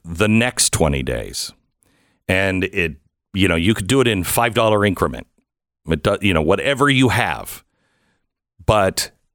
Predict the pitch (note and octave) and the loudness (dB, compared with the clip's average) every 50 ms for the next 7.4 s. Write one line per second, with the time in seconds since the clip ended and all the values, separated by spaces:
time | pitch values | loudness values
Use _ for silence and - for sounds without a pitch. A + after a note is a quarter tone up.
0 | _ _ _ _ _ _ _ _ _ _ _ _ _ _ _ _ _ _ _ _ | _ _ _ _ _ _ _ _ _ _ _ _ _ _ _ _ _ _ _ _
1 | _ _ _ _ _ _ _ - B2 A#2+ C3+ F#3 G#3 G3 - G#3+ F#3 C#3 - - | _ _ _ _ _ _ _ 0 2 4 6 6 6 6 6 4 4 4 4 4
2 | A#2+ A#2 G#2+ - C3+ D3 C3+ C3+ C3 D3+ D3 C3 A2+ A2 G#2+ F#2 E2+ - - C3 | 4 2 2 2 2 2 2 2 2 2 2 4 4 2 2 2 2 2 2 4
3 | C3+ C3+ A#2+ F#2 E2+ D#2+ D#2+ D2+ D2+ - _ _ - G#2 G2+ G#2 G#2 F2+ - - | 4 4 2 2 0 -2 -4 -8 -12 -16 _ _ 2 4 4 4 2 2 2 2
4 | A#2+ A#2+ G2 A2+ G#2 G#2 G#2 - - G#2+ F#2+ - - G2+ F#2+ F2 E2+ D#2+ D#2+ D#2+ | 2 2 2 2 2 0 0 0 -2 -4 -2 -2 0 2 2 2 2 2 4 4
5 | F2+ G#2 A2 G#2+ F#2+ F2+ E2+ F2 - - - G#2 A2 A2+ A2+ A2 D#2+ - - - | 4 4 4 4 4 4 2 2 0 -2 0 2 2 4 2 2 0 -4 -6 -4
6 | - G#2 A#2 B2+ C3+ C#3+ C#3+ D3+ E3+ F#3 - - C3+ B2 - D#3 C#3 - - E3 | -2 -2 0 0 0 2 2 4 4 2 2 2 0 0 2 2 2 2 2 2
7 | F3 G3 G3 D3+ - - - - | 2 2 2 0 -2 -6 -10 -14